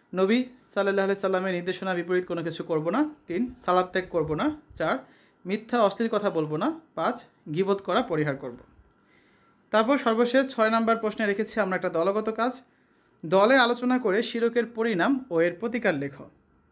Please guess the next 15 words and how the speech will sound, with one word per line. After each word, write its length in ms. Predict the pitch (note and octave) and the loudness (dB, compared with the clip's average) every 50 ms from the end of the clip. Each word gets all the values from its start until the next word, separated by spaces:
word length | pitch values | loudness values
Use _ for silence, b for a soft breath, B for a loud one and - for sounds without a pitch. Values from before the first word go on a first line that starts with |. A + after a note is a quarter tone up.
| _ _ _ b b b b b b b b b b b b - | _ _ _ b b b b b b b b b b b b -10
শিরক 340 | - - B3 C4+ D4 C#4+ | -2 0 2 2 2 2
হচ্ছে 320 | C#4+ C#4 C#4 - D4 D#4+ D#4 | 0 -2 -2 0 0 0 0
ইসলামী 320 | A#3 A#3 - B3 A#3+ B3 | 0 0 2 2 2 4
পরিভাষায় 500 | A3+ G#3+ A#3 A#3 A#3+ A3+ A3+ - C4 C4 | 4 4 4 4 4 4 2 2 0 0
কোনো 180 | - A#3 A3 G3+ | 2 0 0 0
ব্যক্তি 320 | F3 F#3+ F#3+ - - A#3 | 0 -2 -4 -4 -2 0
বা 100 | G#3+ G#3 | 0 2
বস্তুকে 360 | F3+ F#3 F3+ - A3 A3 G#3+ | 0 0 -2 -4 -4 -2 0
আল্লাহ 240 | G3+ F3+ F3+ F3+ F#3+ | 0 2 2 0 0
তাআলা 240 | F#3+ - - G#3 C4 | 0 0 0 0 0
সমকক্ষ 520 | B3 - G3 F3+ F#3 F#3 G3 F#3 F#3+ - | 0 -2 -2 -2 -2 -2 -4 -4 -4 -4
বা 140 | G3+ A3 C4 | -2 -2 -4
সমতুল্য 460 | B3+ - F#3 F3 F3 E3+ F3+ F3 E3 | -2 -2 -2 -2 -2 -2 -2 0 0
মনে 220 | D#3+ D3 C#3+ C#3 C#3 | 0 0 0 -2 -2
করা। 220 | C#3 C#3+ B2+ - | -4 -8 -12 -12